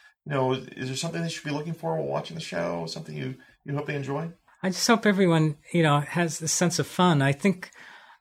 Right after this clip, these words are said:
Speaker 2: uh, it's hard to pin down exactly my approach. I, I feel like it's natural, but it,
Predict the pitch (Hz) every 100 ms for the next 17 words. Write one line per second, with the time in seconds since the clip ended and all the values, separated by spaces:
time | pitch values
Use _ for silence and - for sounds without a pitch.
0 | - 160 156 151 170 - 220 165 - 175
1 | 156 147 151 151 135 117 _ _ _ _
2 | _ _ _ - 147 - 147 151 156 143
3 | 131 123 - 185 151 151 143 143 143 -
4 | - 180 165 143 139 - 147 160 165 165
5 | 131 135 139